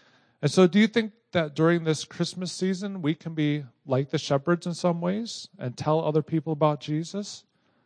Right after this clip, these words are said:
We can do that, can't we? We can tell them about God being born as a baby and how he lived a perfect life, and then he went and died on the cross for our sin, and then he was raised to life again. We can tell other people that as well.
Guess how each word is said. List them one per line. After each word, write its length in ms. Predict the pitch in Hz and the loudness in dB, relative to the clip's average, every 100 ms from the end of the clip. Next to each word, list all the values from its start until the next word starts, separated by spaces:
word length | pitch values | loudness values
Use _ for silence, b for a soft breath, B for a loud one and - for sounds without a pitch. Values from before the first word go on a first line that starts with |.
| _ | _
We 100 | 165 | 0
can 160 | 185 220 | 2 2
do 160 | 156 | 2
that, 240 | 127 120 113 | 4 2 0
can't 180 | 160 139 | -4 -2
we? 80 | |
We 140 | 131 180 | 0 0
can 160 | - | 0
tell 220 | 180 160 190 | -4 0 2
them 100 | 175 | 2
about 320 | 147 147 143 b b 143 | 2 2 0 b b -2
God 400 | 180 190 180 160 | 0 2 0 0
being 200 | 156 151 | 0 -2
born 360 | 127 165 175 | -2 -2 0
as 120 | 160 143 | -2 -4
a 60 | |
baby 480 | 135 160 180 156 127 | 0 2 2 2 -2
and 80 | 120 | -2
how 220 | 147 151 | -2 0
he 220 | 147 151 b b - | 0 -2 b b -6
lived 640 | 143 170 190 190 156 135 | 0 4 6 6 6 2
a 220 | - 135 135 143 _ - | -4 -4 -6 -10 _ -16
perfect 500 | - 185 - 156 151 | -12 -10 -10 -10 -6
life, 300 | 156 165 147 | 0 0 -2
and 80 | 143 | -2
then 100 | 151 | -2
he 100 | 151 | 0
went 260 | 147 156 170 b b | 0 -2 -4 b b
and 180 | 127 120 | -10 -4
died 300 | 143 143 147 | 0 2 2
on 60 | |
the 100 | 139 | 0
cross 420 | 127 - 151 156 - | -4 0 2 2 0
for 180 | 135 | -6
our 200 | 139 131 | -4 -4
sin, 540 | 117 - 143 123 107 127 _ _ _ | -4 -4 0 0 -4 -12 _ _ _
and 100 | 175 | 0
then 120 | 165 | 2
he 80 | 185 | 2
was 260 | 165 165 165 | 4 2 4
raised 300 | 170 175 175 | 4 4 4
to 60 | |
life 280 | 165 175 180 | 2 4 4
again. 360 | 180 196 214 156 | 0 2 2 4
We 120 | 208 | 2
can 160 | 220 226 | 0 -4
tell 260 | 143 151 | 0 2
other 160 | 151 147 | 4 2
people 340 | - 156 147 | 2 0 4
that 300 | 139 143 147 b b b - | 6 4 2 b b b 2
as 220 | 139 131 | 2 4
well. 460 | 139 165 143 95 | 2 4 4 0